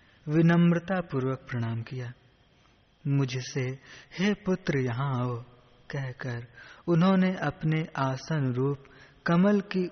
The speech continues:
ऊपरी पंखुड़ी में सफेद बादल पर चंद्रमा के समान मुझे अपने हाथ से बैठाया। मेरे पितृदेव ब्रह्मा जी ने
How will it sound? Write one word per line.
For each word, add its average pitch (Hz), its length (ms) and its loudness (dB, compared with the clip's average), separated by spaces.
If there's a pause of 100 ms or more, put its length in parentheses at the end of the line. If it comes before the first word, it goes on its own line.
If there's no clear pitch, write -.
(140)
ऊपरी 165 460 0
पंखुड़ी 135 600 -4
में 127 300 -4 (360)
सफेद 175 640 -2
बादल 123 460 -2
पर 131 320 -6 (340)
चंद्रमा 156 540 0
के 135 160 -8
समान 127 600 -4 (360)
मुझे 180 460 2
अपने 131 340 -2
हाथ 127 260 -4
से - 240 -8
बैठाया। 120 540 -8 (1300)
मेरे 139 300 4
पितृदेव 131 1000 -4 (240)
ब्रह्मा 135 500 0
जी 123 200 -2
ने 135 220 -2